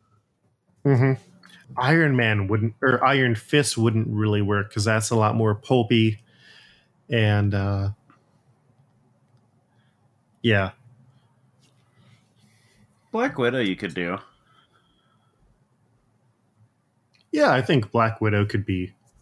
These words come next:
Speaker 1: uh, interesting one.
Speaker 2: I was gonna say, the Punisher is a very good choice, but they did him.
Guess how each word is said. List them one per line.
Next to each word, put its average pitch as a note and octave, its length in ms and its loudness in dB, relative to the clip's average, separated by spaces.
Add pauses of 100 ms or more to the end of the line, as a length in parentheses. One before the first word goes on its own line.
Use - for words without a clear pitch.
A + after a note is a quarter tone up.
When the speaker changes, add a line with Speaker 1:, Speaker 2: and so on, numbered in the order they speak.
(720)
Speaker 1:
uh, G#2 480 2
interesting A2 600 -2
one. G#2+ 240 0 (1600)
Speaker 2:
I - 1500 -16
was F3+ 100 4
gonna D#3 140 2
say, B2+ 140 0
the A#2+ 100 -2
Punisher E3+ 480 2
is B2+ 120 -4
a B2+ 40 -8
very A2+ 220 -2
good G2 240 -8
choice, G2+ 520 -8 (1080)
but G#2+ 120 -8
they A2+ 120 -2
did F#2 220 -8
him. F#2 260 -8